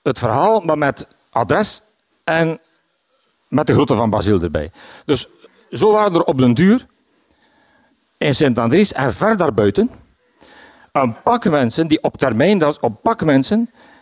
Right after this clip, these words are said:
die wisten dat ze moesten een kaartje sturen naar de Sint-Bert, ja, enzovoort, met een groeten van Basile, maar die, die geen flauw benul van hadden van hoe dat de zaak in elkaar zit, hè? Maar kaartjes sturen. Ja.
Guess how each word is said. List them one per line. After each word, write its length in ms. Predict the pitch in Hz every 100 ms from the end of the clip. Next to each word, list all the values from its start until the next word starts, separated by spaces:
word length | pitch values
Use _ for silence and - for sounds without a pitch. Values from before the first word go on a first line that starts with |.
| _
die 520 | - 113 160 143 -
wisten 520 | 190 214 - 220 320 - - _
dat 240 | - 143 -
ze 80 |
moesten 300 | 135 151 143
een 80 | 127
kaartje 340 | 127 180 196 156
sturen 520 | - 139 131 220 226 _ _ _ _ _ - _ _ _ _ - _ - -
naar 200 | 139 151
de 100 | 127
Sint-Bert, 420 | 131 131 139 180
ja, 200 | 170 143
enzovoort, 480 | 147 147 151 160 -
met 360 | 156 190 - -
een 100 | 135
groeten 300 | 185 196 143
van 160 | 139
Basile, 340 | 117 107 170 254 -
maar 180 | 143 151
die, 240 | 160 131
die 140 | 147 147
geen 140 | 123
flauw 300 | - 185 269
benul 280 | 202 196 214
van 180 | 170 156
hadden 260 | 170 156 139
van 140 | 143
hoe 140 | 151
dat 140 | 147 135
de 80 | 127
zaak 220 | 131 123
in 120 | 113
elkaar 300 | 104 151 214
zit, 180 | 208 220
hè? 120 | 156 - - 247 - _
Maar 140 | - -
kaartjes 340 | 104 101 -
sturen. 320 | - 76 71 - _ _ _ _ _ _ _ _ _ _ _ _ _ _
Ja. 220 | - -